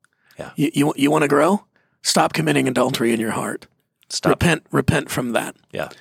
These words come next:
Speaker 1: Stop
Speaker 2: Uh,
Speaker 1: trying to serve God and money. You can't serve both. And, and stop being anxious about tomorrow and worrying about things that don't actually matter at the end of the day. Trust that God has you and he's gonna take care of you.
Speaker 2: Yeah. Jesus, when he says these things,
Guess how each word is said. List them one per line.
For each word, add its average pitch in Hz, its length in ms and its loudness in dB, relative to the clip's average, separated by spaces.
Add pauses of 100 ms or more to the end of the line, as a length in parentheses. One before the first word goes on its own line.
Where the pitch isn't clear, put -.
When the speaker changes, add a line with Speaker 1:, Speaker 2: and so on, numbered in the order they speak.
Speaker 1:
Stop 123 300 0
Speaker 2:
Uh, 123 40 2
Speaker 1:
trying 127 100 2
to 110 80 -2
serve 107 240 -2
God 101 220 0
and 95 100 -2
money. 76 320 -8 (420)
You 101 100 -10
can't 104 300 0
serve 87 460 -4
both. 87 580 0
And, 92 280 -4
and 98 120 -4
stop 107 240 0
being 107 220 2
anxious 101 580 -2
about 87 540 2 (100)
tomorrow 87 640 2
and 85 320 -4 (300)
worrying 107 220 2
about 104 260 0
things 101 220 0
that 92 100 -6
don't 92 160 0
actually 90 280 -2
matter 85 280 0
at 80 120 0
the 87 100 -8
end 82 100 -6
of 80 60 -4
the 85 60 -6
day. 80 180 0
Trust - 360 0
that - 80 -6
God 82 260 0
has 80 300 -2
you 80 120 -6
and 78 100 -8
he's 82 140 -4
gonna 87 180 -8
take 82 180 -8
care - 240 -8
of - 140 -10
you. - 160 -10 (720)
Speaker 2:
Yeah. 226 220 -2 (360)
Jesus, 165 720 2
when 131 100 2
he 127 80 2
says 143 340 2
these 156 240 2
things, 143 480 -4